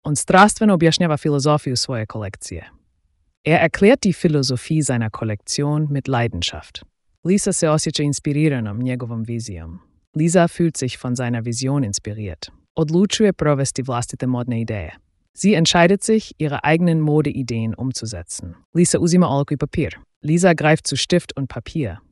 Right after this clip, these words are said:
Ideje teku na papir kao skice. Ideen fließen auf das Papier als Skizzen. Ona otkriva svoj vlastiti stil koji se izražava u modernim kreacijama. Sie entdeckt ihren eigenen Stil,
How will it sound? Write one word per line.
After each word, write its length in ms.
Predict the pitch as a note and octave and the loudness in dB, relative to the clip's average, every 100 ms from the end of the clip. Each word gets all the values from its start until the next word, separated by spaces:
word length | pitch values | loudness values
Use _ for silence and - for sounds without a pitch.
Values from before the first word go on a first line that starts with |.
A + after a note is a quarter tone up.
| _ | _
Ideje 300 | - D3 F3 | -4 4 4
teku 240 | E3+ E3+ D#3 | 6 2 0
na 100 | C3+ | -2
papir 400 | D3+ - E3 D#3 | -2 0 0 0
kao 180 | - B2 | -4 -6
skice. 460 | - D3 - - - _ - | -6 -8 -8 -12 -16 _ -8
Ideen 420 | D3+ E3 F3+ A3+ | -2 4 6 4
fließen 380 | - F#3+ F#3 G#3+ | 2 -2 0 -2
auf 160 | D3+ | -4
das 180 | - C#3 | -4 -4
Papier 500 | - G#2 - D#3 D#3 | -6 -10 -4 -2 -2
als 220 | C3+ C3 - | -4 -8 -8
Skizzen. 480 | - A#2 - D#2+ - _ _ | -8 -10 -10 -14 -16 _ _
Ona 220 | E3 E3+ | 0 2
otkriva 400 | E3+ - F#3 E3 | 2 2 0 2
svoj 280 | D3+ - E3+ | 0 2 2
vlastiti 500 | D#3 C#3+ D#3 - - | 4 2 0 -2 -8
stil 420 | A#2+ - D3+ D3+ D#3 - | -6 -2 0 0 -4 -8
koji 180 | D3 | -6
se 160 | C#3 C#3+ | -4 -4
izražava 560 | C3 C#3 D3 D#3+ D#3 C#3+ | -2 2 4 2 0 -2
u 60 | B2+ | -2
modernim 500 | B2+ C3 B2 A#2 G#2+ | -2 -2 -4 -4 -6
kreacijama. 720 | - A2 F#2+ - F2 D#2+ E2 _ _ _ | -6 -6 -8 -10 -12 -14 -16 _ _ _
Sie 200 | - D#3+ | -4 0
entdeckt 400 | C#3+ C#3 F3 - | 0 0 -2 -2
ihren 200 | D#3+ C#3+ - | -4 -4 -2
eigenen 420 | C#3 D3+ C#3 A2+ | 0 0 0 -2
Stil, 480 | - - E3 F3+ | -6 -4 0 0